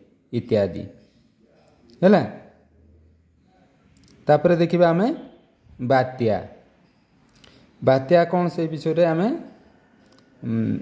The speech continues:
ଜାଣିବା। ବାତ୍ୟା ହେଉଛି କ'ଣ? ସମୁଦ୍ର ପତନର ତାପମାନ ଏବଂ ଜଳୀୟ ବାଷ୍ପ ମିଶ୍ରଣରେ ଘୂର୍ଣ୍ଣନ ସୃଷ୍ଟି ଯୋଗୁଁ ଲଘୁଚାପ ସୃଷ୍ଟି ହୋଇ ଧୀରେ ଧୀରେ ବାତ୍ୟାର ରୂପ ନିଏ।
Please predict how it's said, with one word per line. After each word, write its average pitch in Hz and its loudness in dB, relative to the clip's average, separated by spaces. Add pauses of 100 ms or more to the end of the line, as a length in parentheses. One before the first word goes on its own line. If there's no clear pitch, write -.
(840)
ଜାଣିବା। 165 4 (680)
ବାତ୍ୟା 175 0
ହେଉଛି 185 0
କ'ଣ? 165 0
ସମୁଦ୍ର 165 0
ପତନର 170 2 (540)
ତାପମାନ 170 -2 (380)
ଏବଂ 139 -2
ଜଳୀୟ 139 4
ବାଷ୍ପ 170 2
ମିଶ୍ରଣରେ 170 -4
ଘୂର୍ଣ୍ଣନ 151 -2
ସୃଷ୍ଟି 147 -6
ଯୋଗୁଁ 170 -2 (160)
ଲଘୁଚାପ 147 2
ସୃଷ୍ଟି 151 -4
ହୋଇ 156 0 (400)
ଧୀରେ 143 0
ଧୀରେ 160 0
ବାତ୍ୟାର 131 0
ରୂପ 160 -2
ନିଏ। 92 -4